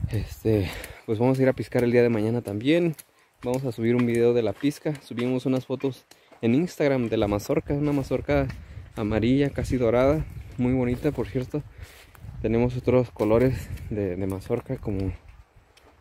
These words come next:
como de color, es como moradito, rojo, no sabría describirlo exactamente, pero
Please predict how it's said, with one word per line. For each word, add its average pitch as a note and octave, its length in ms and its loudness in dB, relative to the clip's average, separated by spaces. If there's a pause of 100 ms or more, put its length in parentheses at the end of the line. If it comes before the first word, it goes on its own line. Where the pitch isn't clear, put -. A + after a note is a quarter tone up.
(380)
como G2 120 -4
de F#2+ 100 -6
color, A2+ 600 2 (440)
es A2 120 -12
como A#2+ 220 -2
moradito, G2 560 -2
rojo, G#2+ 320 -2
no A2 120 -4
sabría G#2 340 -4 (540)
describirlo G#2 460 -6
exactamente, A2+ 800 -2
pero G2 240 -4